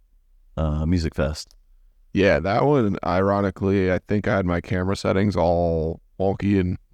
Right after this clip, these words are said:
Speaker 2: weird 'cause I was probably just drunk and running around. And I didn't really realize that they were set that way at all or something. And I got home and I looked at it, I was like, "The hell is this?" It looks like it got shot on, like, you know, a little camera you buy at, like, Walmart or something. So,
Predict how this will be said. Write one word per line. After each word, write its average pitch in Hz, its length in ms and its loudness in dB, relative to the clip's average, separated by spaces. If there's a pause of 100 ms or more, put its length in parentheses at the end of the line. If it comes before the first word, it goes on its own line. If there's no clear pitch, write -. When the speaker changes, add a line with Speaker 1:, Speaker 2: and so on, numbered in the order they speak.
(160)
Speaker 2:
weird 101 340 2 (280)
'cause - 180 -6
I 85 80 2
was 82 240 -2
probably 85 280 0
just - 180 -8
drunk 87 300 -2
and 87 80 -2
running 87 160 0
around. 85 320 0 (480)
And 107 120 2
I 95 100 4
didn't 117 200 2
really 98 320 2
realize 85 440 2
that - 180 -8
they 80 100 -2
were 71 120 -2
set - 240 -4
that - 180 0
way 92 200 2
at 85 60 2
all 90 220 2
or 101 100 0
something. - 300 -4
And - 100 -4
I 92 120 0
got 92 200 -4
home 98 240 2
and 95 100 -2
I 101 40 -2
looked 113 240 -2
at 101 80 2
it, - 20 0
I - 20 0
was 92 140 -4
like, - 140 -10 (640)
"The - 100 -10 (180)
hell 123 200 4
is 104 120 0
this?" 120 280 2
It - 40 -4
looks 98 220 -4
like 110 100 0
it 98 80 0
got 90 160 0
shot - 320 2
on, 92 140 0
like, 82 240 -2 (100)
you - 140 -2
know, 82 180 2
a 76 40 0
little 87 160 0
camera 85 340 -2
you 82 60 -2
buy 85 200 0
at, 69 60 0
like, - 140 -2
Walmart 85 420 -2
or - 60 -8
something. 92 320 -4
So, 101 240 0